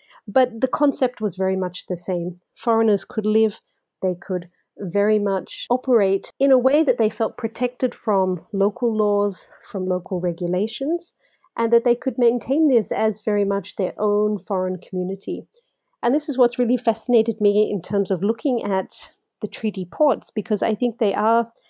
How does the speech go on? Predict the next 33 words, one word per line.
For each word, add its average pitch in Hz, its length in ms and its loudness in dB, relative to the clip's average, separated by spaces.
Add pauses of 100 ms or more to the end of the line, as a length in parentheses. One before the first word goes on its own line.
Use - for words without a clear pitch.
(480)
quite 240 220 0
distinct. 285 560 0
They 214 140 2 (280)
were 220 360 2 (140)
basically 302 440 0
predicated 277 720 0
on 240 140 2
the 226 80 2
fact 233 260 -2
that - 140 -2
foreigners 214 520 0
saw 202 220 0
themselves 202 640 0
as 185 320 -2 (460)
stronger, 226 500 2
as 196 400 2
in 202 240 0
a 185 160 -2
superior 214 580 0
position, 202 640 -2
in 208 160 0
the 180 80 0
fact 185 280 -6
that 190 100 -4
they 196 100 -2
could 180 220 -6
use 180 160 -2
gunboat 190 480 -2
diplomacy. 208 600 -2
Whenever 233 300 2
there's 202 220 0
a 214 40 -8
problem, 214 520 0